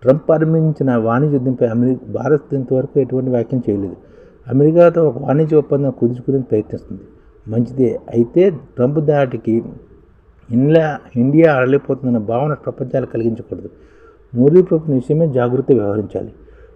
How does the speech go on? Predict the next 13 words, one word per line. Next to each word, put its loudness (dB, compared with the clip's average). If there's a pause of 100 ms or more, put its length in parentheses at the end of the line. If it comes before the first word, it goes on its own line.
(120)
ట్రంప్ -2
సుంకాల 0
వద్ద 2
ప్రపంచ -2
ఆర్థిక 0
వ్యవస్థ 2
ఏమీ 2 (140)
సంభవించినా -2
తాము -2
కలత -6 (200)
చెందమనే -4
భావనతో -4
ఉండిపోకూడదు. -6